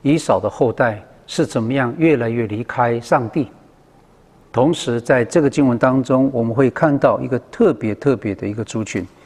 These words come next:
也是他的后代，就是在第十二节讲说，亭纳是以扫儿子以利法的妾，他给以利法生了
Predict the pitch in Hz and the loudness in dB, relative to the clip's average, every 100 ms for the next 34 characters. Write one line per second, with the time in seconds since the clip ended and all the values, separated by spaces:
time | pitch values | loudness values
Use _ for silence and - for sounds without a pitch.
0 | - - 131 - 139 131 127 - 120 101 | -20 -2 -2 0 0 0 0 -2 -2 0
1 | 113 - - - - _ _ _ _ _ | 0 -2 -12 -20 -20 _ _ _ _ _
2 | _ _ _ _ _ _ _ _ _ _ | _ _ _ _ _ _ _ _ _ _
3 | - 123 127 139 123 151 - 147 160 - | -2 0 2 0 2 0 2 4 4 2
4 | 117 - 104 104 127 165 - 127 202 156 | -2 0 -2 0 0 0 0 2 2 2
5 | 101 - 139 104 165 - 101 107 123 - | -2 -4 -4 -2 -2 0 2 2 -2 -4
6 | 104 - _ _ _ 135 151 190 - 90 | -10 -10 _ _ _ 0 2 0 0 -2
7 | 104 98 - 233 156 - - _ _ _ | -2 -6 -4 -2 -2 -4 -20 _ _ _
8 | - 156 151 131 127 165 143 107 85 - | 2 2 2 0 2 2 2 0 0 0
9 | 143 139 107 | 2 2 0